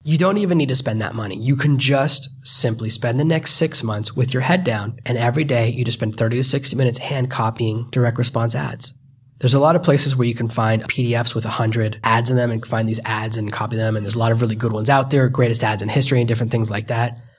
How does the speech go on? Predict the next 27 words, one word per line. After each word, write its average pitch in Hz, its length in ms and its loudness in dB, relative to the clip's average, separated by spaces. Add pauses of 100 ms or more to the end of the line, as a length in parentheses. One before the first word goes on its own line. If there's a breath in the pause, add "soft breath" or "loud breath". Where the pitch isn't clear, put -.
(200 loud breath)
That's 165 200 0
all 208 140 2
you 185 140 2
really 139 200 2
need 117 180 0
to 110 40 -6
do, 147 240 0
because 131 300 0
it 135 80 0
will 135 80 -2
teach 185 320 0
your 185 100 2
brain 123 220 2
to 113 80 -2
think 175 320 0
in 123 140 -2
this 120 120 -2
specific 113 480 -2
way. 151 120 2
You'll 117 100 2
start 135 240 0
to 135 100 -2
learn 123 160 4
the 110 80 0
patterns. - 640 -6 (640)
Once 180 340 2
you 165 400 4